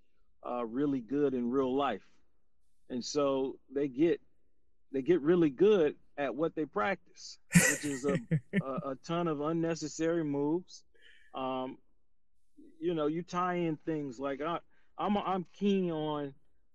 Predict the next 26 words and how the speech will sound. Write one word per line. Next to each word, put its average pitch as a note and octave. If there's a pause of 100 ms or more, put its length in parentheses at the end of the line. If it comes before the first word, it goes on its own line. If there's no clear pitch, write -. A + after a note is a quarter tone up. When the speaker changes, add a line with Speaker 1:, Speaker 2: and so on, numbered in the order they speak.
(300)
Speaker 1:
focusing E3+
on D3+
developing D3
my C#3+
coaching D3
eye. A2+ (580)
So D#3+
when D3+
I'm F3
watching F3+
video, D#3+ (100)
it's D#3
no F3
different F3
than D#3+
me E3
looking D#3
at C3+
a B2
picture. -
A A#2 (100)
picture E3
says D3+
a C#3+
thousand C#3
words. E3